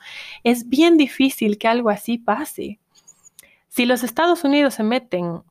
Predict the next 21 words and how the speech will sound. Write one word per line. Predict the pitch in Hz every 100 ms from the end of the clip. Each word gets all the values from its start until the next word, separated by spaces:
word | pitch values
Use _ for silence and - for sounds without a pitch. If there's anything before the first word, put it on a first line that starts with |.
| _ _ _ _ _ _ _
unilateralmente | 226 226 196 190 202 208 196 185 170 - _
porque | 202 202 180
les | 175 175
dio | 196 202
la | 190
gana, | 180 175 185 196
el | 220 214 208
resto | 262 285 -
de | 277
países | 220 202 220 240 - 190
le | 202
van | 202 262
a |
acabar | - 180 170 180 196 208 - _
en, | 202 -
en | 196 196
tanto | 190 190 196
a, |
a | 185 - 190
relaciones | 190 180 175 196 190
internacionales. | 190 185 175 180 - 185 190 190